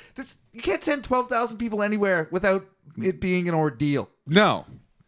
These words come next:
Speaker 2: You think you could sell, <laughs> send twelve thousand dudes that far and then have no one do anything when they get there?
Speaker 1: <laughs>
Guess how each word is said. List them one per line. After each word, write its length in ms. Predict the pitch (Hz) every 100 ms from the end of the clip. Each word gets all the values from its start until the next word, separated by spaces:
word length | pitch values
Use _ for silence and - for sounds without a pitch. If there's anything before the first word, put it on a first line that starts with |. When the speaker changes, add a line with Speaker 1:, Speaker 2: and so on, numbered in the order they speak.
| _ _ _
Speaker 2:
You 160 | 160 233
think 200 | 294 247
you 60 | 247
could 400 | 226 135 - -
sell, 360 | 139 127 127 - -
<laughs> 200 | - 180
send 420 | - 143 147 123 _ - -
twelve 280 | - - 143
thousand 460 | 143 123 123 120 110
dudes 500 | 110 117 117 - - - - _ -
that 320 | 107 131 156
far 580 | - 143 123 131 143 147 - _ _
and 180 | 139 135
then 140 | 135
have 260 | 120 135 117
no 220 | 123 123
one 160 | 123 131
do 200 | 127 113
anything 440 | 107 117 - 135
when 140 | 120 117
they 100 | 113
get 240 | 101 101
there? 220 | 131 131 - - - -
Speaker 1:
<laughs> 100 | 180